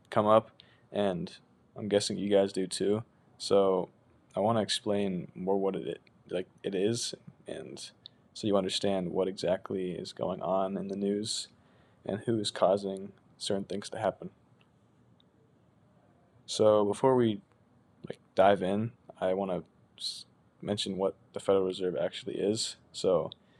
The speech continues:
it's the central bank of the United States. It was established in nineteen thirteen, and its primary role is to basically act as the guardian of the U S economy. And as I said, it plays a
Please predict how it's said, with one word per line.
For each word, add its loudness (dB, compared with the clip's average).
it's 2
the -4
central 2
bank 2
of -10
the -2
United 2
States. -8
It -2
was -2
established 4
in -4
nineteen -2
thirteen, -4
and -4
its -4
primary 10
role 8
is -2
to -2
basically 0
act 4
as 2
the -10
guardian -2
of -4
the 0
U 2
S -6
economy. 0
And -2
as 4
I 6
said, 4
it -2
plays 4
a 0